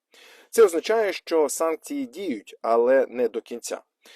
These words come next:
Це означає, що Російська Федерація буде продовжувати зловтішатися над українською державою та українцями.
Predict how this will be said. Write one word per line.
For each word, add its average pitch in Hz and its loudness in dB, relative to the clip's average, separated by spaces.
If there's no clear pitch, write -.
Це 139 4
означає, 120 0
що 101 -4
Російська 107 -8
Федерація 120 0
буде 117 -6
продовжувати 117 -2
зловтішатися 117 -4
над 98 -10
українською 101 -4
державою 143 0
та 110 2
українцями. 104 -4